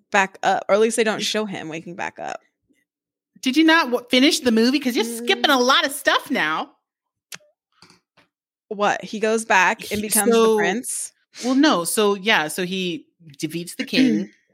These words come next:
Speaker 1: Yeah.
Speaker 2: He's, like, passed out. Everybody else has come too, including
Speaker 1: Oh,
Speaker 2: Flip and all
Speaker 1: yeah.
Speaker 2: them.
Speaker 1: Yeah.
Speaker 2: Then the king wakes him up with the
Speaker 1: Saves him.
Speaker 2: scepter.
Speaker 1: Yeah.
Speaker 2: He's like,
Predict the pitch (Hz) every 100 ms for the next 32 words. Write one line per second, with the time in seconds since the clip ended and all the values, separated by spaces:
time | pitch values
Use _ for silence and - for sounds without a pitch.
0 | _ - 233 170 - 226 196 190 - -
1 | 190 214 175 151 147 156 - 185 226 214
2 | 196 185 202 190 156 175 160 - 185 151
3 | 165 - 214 208 202 262 277 262 254 190
4 | 190 185 165 156 147 139 151 294 - _
5 | - 165 143 175 - 165 156 208 202 190
6 | 185 - 254 220 190 208 196 - 165 190
7 | - 208 202 202 170 160 214 208 190 139
8 | 147 247 - _ - 220 214 208